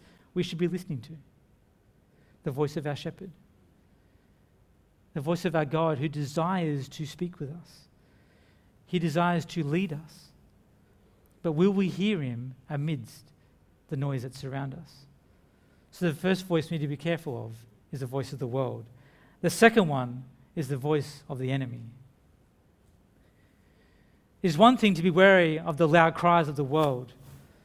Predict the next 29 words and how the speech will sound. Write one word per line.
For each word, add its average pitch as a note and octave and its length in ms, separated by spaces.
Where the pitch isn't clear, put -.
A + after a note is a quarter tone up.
We F#3+ 80
must G#3+ 420
be F#3+ 120
alert D#3+ 640
to C#3+ 80
the C#3+ 100
voice C#3+ 360
of C#3 120
our B2+ 80
enemy. B2 320
Listen G#3+ 220
to F#3+ 60
Jesus' D#3+ 440
words. B2+ 500
In E3+ 100
John G#3+ 260
eight, F3+ 280
he D#3 100
speaks G#3 320
to F#3 120
the E3+ 80
crowd, C#3 440
and F3 80
he's E3 100
having G3 200
a - 20
discussion F3+ 500
with D3+ 160
them. A2+ 300